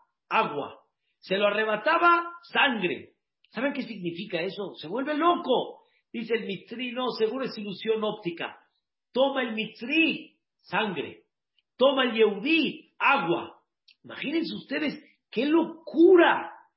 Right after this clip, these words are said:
qué locura. El mitrí no estaba entendiendo, el egipcio no estaba captando qué es, qué significa.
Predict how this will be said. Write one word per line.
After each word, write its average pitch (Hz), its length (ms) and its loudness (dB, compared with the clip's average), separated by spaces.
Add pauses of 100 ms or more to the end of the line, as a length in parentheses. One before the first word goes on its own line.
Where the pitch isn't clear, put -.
(220)
qué 302 160 0
locura. 320 760 2
El 208 140 0
mitrí 254 640 -2
no 277 100 -4
estaba 277 240 -2
entendiendo, 202 1000 -6
el 147 100 -10
egipcio 214 520 -6
no 196 60 -8
estaba 247 240 -6
captando 220 640 -4 (400)
qué 302 420 2
es, - 420 -12
qué 269 120 -2
significa. 302 840 -2